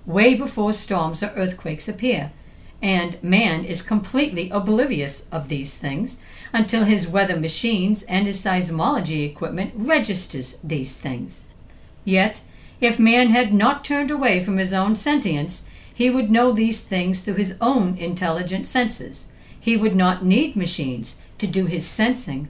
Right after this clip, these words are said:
for him. In addition, animals sense the feelings and emotions of other animals and of people. Where many people are desensitized completely toward animals,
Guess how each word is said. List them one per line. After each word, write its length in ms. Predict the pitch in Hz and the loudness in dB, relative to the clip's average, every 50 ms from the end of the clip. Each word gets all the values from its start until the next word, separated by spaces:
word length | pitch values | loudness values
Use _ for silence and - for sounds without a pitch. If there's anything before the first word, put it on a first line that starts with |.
| - - | -12 -16
for 260 | - - 240 226 196 156 | -10 -4 0 0 0 0
him. 280 | 143 147 127 120 120 - - - - - - - - - - - - - - - - - - - - - - - - - - - | 0 -4 -4 -6 -10 -14 -18 -20 -20 -20 -20 -20 -20 -20 -20 -20 -20 -20 -20 -20 -20 -20 -20 -20 -20 -20 -20 -20 -20 -20 -8 0
In 160 | - 247 240 | 4 4 4
addition, 600 | 220 190 156 196 233 262 - - 156 151 170 185 - - - - - - - | 4 4 4 4 4 4 2 0 -2 -4 -4 -6 -10 -14 -18 -18 -14 -6 0
animals 520 | 220 247 285 277 233 190 165 151 170 175 | 2 2 4 4 4 2 2 0 -2 -2
sense 320 | - - 202 185 185 185 - | -2 0 2 2 2 0 -4
the 120 | - 220 | -6 -8
feelings 480 | 208 - - 185 180 180 190 196 185 208 | -6 -2 0 0 2 2 2 0 0 0
and 140 | 202 208 | 0 0
emotions 500 | 208 196 170 151 160 156 - 196 185 185 | 2 0 0 0 -2 -2 -2 -2 0 0
of 140 | 190 190 175 | 0 0 0
other 240 | 165 156 165 190 185 - | 0 0 -2 -2 -2 0
animals 580 | 247 277 269 214 180 151 131 127 131 - - - - | 0 0 2 2 0 0 -2 -4 -6 -10 -12 -10 -4
and 180 | 180 180 175 208 | -4 -2 -2 -2
of 140 | 214 - | -4 -4
people. 440 | - 247 262 247 - 156 131 127 - - - - - - - - | -2 -2 -2 -2 -2 -6 -8 -8 -10 -14 -20 -20 -20 -18 -8 -2
Where 160 | 214 220 226 226 | 2 4 6 8
many 320 | 214 226 277 285 247 - | 8 8 8 6 4 2
people 340 | - 190 165 151 175 170 170 - | 0 -2 -4 -2 -2 -4 -2 0
are 100 | 190 190 | 0 0
desensitized 1120 | 185 165 208 208 - - - 226 208 - - 185 - 202 196 202 214 214 - - - - | 2 2 0 0 0 0 0 -2 -2 -2 -4 -6 -4 -2 0 0 0 0 -2 -8 -8 -2
completely 680 | 254 254 254 254 - - 254 302 320 - 185 160 143 | -2 -2 -2 -2 -2 0 0 0 0 -2 -4 -4 -4
toward 300 | 139 - 180 151 147 151 | -4 -4 -4 -2 0 0
animals, 480 | 165 190 214 202 165 160 170 208 - | 0 2 2 0 0 0 -2 -2 -2